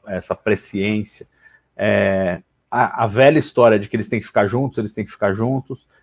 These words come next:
e tem aquela dúvida, pô, será que a Gwen vai aguentar? São nove decks, oito decks, sei lá quantos decks,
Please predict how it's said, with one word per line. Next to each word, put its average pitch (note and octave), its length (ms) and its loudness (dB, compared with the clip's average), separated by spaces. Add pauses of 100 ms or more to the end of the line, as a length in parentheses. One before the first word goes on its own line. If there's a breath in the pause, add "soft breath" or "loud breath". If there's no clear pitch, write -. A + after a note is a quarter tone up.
(120)
e A2 60 -10
tem B2 200 2
aquela B2 360 6
dúvida, G#2+ 600 2
pô, A2 160 0
será A2+ 200 2
que A#2 80 0
a G#2+ 40 2
Gwen A2 240 0
vai A2 140 6
aguentar? A2+ 920 6
São F2+ 160 -10
nove G2+ 360 2
decks, G#2 540 2
oito G#2 240 -2
decks, G#2 260 -2
sei E2+ 100 -10
lá F2 120 -4
quantos F#2 240 -16
decks, A#2 380 0